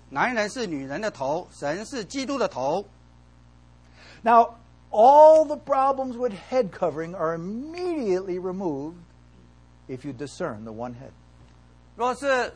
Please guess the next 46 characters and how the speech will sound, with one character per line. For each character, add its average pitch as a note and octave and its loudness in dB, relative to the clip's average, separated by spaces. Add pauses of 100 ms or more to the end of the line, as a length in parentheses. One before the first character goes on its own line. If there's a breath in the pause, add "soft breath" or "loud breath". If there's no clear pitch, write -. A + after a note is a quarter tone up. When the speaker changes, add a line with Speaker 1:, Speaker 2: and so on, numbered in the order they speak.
Speaker 1:
所 B3 -4
有 C4+ 0
蒙 A3 -4
头 A#3 -2
的 C4 0
问 D4+ 2
题， F#3 -10
通 D4 -4
通 D#4+ -4
都 D#4 0
解 F#3 -6
决 E3+ -6
了， A3 2 (140)
当 A#3+ 0
我 E3+ -6
们 D3+ -8
分 C#4+ 0
辨 D#4 -2 (160)
那 - -12
是 - -16 (180)
一 B3+ -10
个 A#3+ -2
头。 B2 -10 (1400 loud breath)
Speaker 2:
This D#4+ -4
matter C#4+ 4
of B3 8
head A#3+ 0
covering A#3 2
for G#3+ 2
women G#3+ -2
isn't B3 -4
something A#3 -4
to A3 -4
be A3 -6
legalistically G3 -4
done F3+ 0
because F3 -2
it's, E3+ -8
well, E3+ 2
it's E3+ -2
just F3+ -4
the D#3 -2
way E3 0
we D#3+ -2
do B2+ 0
it. - -12